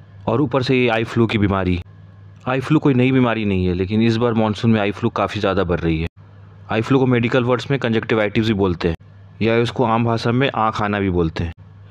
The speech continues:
मानसून में नमी यानी मॉइस्चर बढ़ने की वजह से बैक्टीरिया की ग्रोथ काफ़ी ज़्यादा हो जाती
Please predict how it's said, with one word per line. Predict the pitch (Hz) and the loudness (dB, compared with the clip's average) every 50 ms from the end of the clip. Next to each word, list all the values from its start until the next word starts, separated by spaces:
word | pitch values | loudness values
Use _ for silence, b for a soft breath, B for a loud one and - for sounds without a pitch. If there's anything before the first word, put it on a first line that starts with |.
| - - - | -12 -4 -2
मानसून | 117 123 127 127 123 151 147 | 0 0 0 0 2 2 2
में | 151 143 | 2 2
नमी | 135 131 127 135 131 131 | 2 2 2 2 2 2
यानी | 127 120 120 120 120 | 2 2 2 2 2
मॉइस्चर | 117 117 117 110 113 - - 131 123 | 2 2 0 0 -2 -2 -2 -2 0
बढ़ने | 120 123 117 117 110 120 113 | 0 -2 -2 0 0 0 2
की | 117 | 2
वजह | 110 110 107 110 | 2 2 2 0
से | - - 120 | 0 0 -2
बैक्टीरिया | 107 104 101 98 98 101 110 110 107 113 123 123 120 | -2 -2 -4 -4 -4 -2 0 0 2 2 2 0 0
की | 123 - 110 | -2 -4 -2
ग्रोथ | 95 113 110 120 117 - | 0 2 2 0 0 0
काफ़ी | - 101 98 - 117 | -4 -4 -2 0 0
ज़्यादा | 104 101 98 98 104 | 2 2 2 2 2
हो | 98 98 | 0 0
जाती | 95 92 92 - - | 0 -2 -2 -6 -10